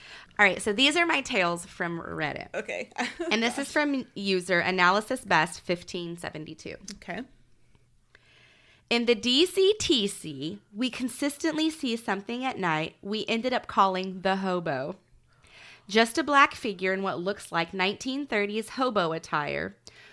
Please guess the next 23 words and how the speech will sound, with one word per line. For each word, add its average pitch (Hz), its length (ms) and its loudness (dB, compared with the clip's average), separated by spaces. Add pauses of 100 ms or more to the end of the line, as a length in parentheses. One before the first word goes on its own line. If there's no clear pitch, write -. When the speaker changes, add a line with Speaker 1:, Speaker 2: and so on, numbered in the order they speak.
(120)
Speaker 1:
who 254 160 -2
either 233 260 2
walks 208 420 8
down 277 220 2
the 294 120 2
hall 185 440 6
or 190 140 4
stares 240 560 4
at 427 120 6
you 269 280 4
from 202 460 4
the 180 100 4
door. 156 800 2 (120)
Speaker 2:
Oh, 294 180 8
gross. 226 1080 8 (340)
Speaker 1:
When 254 220 2
you 262 120 4
look 254 260 4
at 339 120 6
him, 359 240 4
he 339 280 0
isn't 202 360 0
there. 151 420 -4